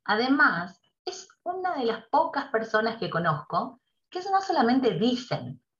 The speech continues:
sino que viven y hacen aquello que dicen. Me refiero a ser auténtico, a ser coherente con cómo nos manejamos y nos expresamos.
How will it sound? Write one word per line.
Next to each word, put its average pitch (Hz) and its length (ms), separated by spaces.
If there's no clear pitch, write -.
sino 269 300
que 262 140
viven 294 560
y 185 160
hacen 151 500
aquello 151 440
que 147 80
dicen. 135 420
Me 185 80
refiero 254 320
a 160 260
ser 226 120
auténtico, 127 680
a 202 60
ser 294 240
coherente 247 880
con 185 180
cómo 254 200
nos 247 140
manejamos 190 560
y 165 40
nos 147 160
expresamos. 123 640